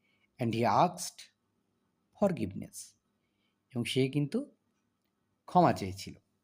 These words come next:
কি প্রতিজ্ঞা করেছিল? The man promised to serve the Tsar as the most faithful slave।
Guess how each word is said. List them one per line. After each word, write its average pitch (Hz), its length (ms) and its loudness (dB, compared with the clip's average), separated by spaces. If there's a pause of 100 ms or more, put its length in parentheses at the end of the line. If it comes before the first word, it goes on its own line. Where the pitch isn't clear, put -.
(1080)
কি 208 140 6
প্রতিজ্ঞা 233 440 4
করেছিল? 226 480 2 (400)
The 131 100 2
man 175 160 6
promised 185 640 4 (1400)
to 139 80 2
serve 202 640 6 (1400)
the 120 160 0
Tsar 143 440 4 (1400)
as 127 80 0
the 139 100 4
most 208 540 2 (1500)
faithful 214 500 4
slave। - 380 -8